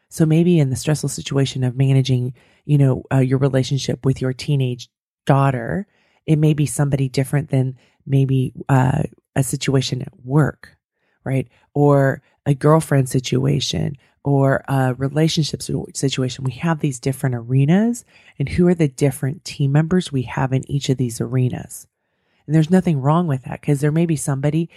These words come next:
that we can go to that may not see who we are as a professional, but see who we are as a parent. And we can say, "Hey, look, you know, I really messed up with my daughter and I said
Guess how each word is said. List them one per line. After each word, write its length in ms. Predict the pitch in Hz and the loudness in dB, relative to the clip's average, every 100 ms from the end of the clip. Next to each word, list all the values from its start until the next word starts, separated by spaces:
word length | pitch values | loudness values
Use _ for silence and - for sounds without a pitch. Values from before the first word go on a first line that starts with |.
| - - | -20 -2
that 180 | 147 147 | 0 0
we 120 | 147 | -2
can 180 | - 135 | -4 0
go 220 | 139 139 | 2 2
to 420 | - 139 135 165 - _ _ _ - | 2 2 2 0 -8 _ _ _ -20
that 400 | 135 143 135 - _ _ | -2 0 0 -4 _ _
may 200 | 147 165 | 0 2
not 220 | 175 185 - | 2 0 -4
see 600 | - 185 170 139 143 160 _ _ _ | -6 -2 -2 -2 -4 -8 _ _ _
who 160 | - 165 | 2 4
we 120 | 147 | 4
are 180 | 135 127 | 2 0
as 140 | 123 | -4
a 40 | |
professional, 640 | 127 123 123 123 - 190 214 | -6 -8 -4 -4 0 2 2
but 200 | 165 - | 2 0
see 180 | - 143 | -2 0
who 140 | 151 | 2
we 120 | 135 | 2
are 120 | 131 | 2
as 120 | 123 120 | 0 -2
a 60 | |
parent. 480 | - 131 131 180 202 _ _ _ | -6 -2 2 0 -2 _ _ _
And 100 | 156 | 0
we 120 | 160 | 2
can 120 | 160 143 | 0 -2
say, 160 | 139 | -4
"Hey, 240 | 131 147 127 | -6 -4 -6
look, 580 | 117 175 143 - - _ _ _ _ _ | -4 -6 -6 -8 -20 _ _ _ _ _
you 100 | 147 | 0
know, 60 | |
I 40 | 139 | 0
really 380 | 135 160 151 143 | 2 2 4 2
messed 420 | 127 123 - 139 | -2 -6 -6 -2
up 400 | 139 120 131 - _ _ - | -2 -2 -6 -10 _ _ 0
with 200 | 143 139 | 0 0
my 160 | 127 | -4
daughter 560 | 120 135 135 127 123 123 _ - | 2 4 4 2 -2 -4 _ -4
and 120 | 139 | -2
I 80 | 135 | 0
said 320 | - 131 127 | -2 -4 -4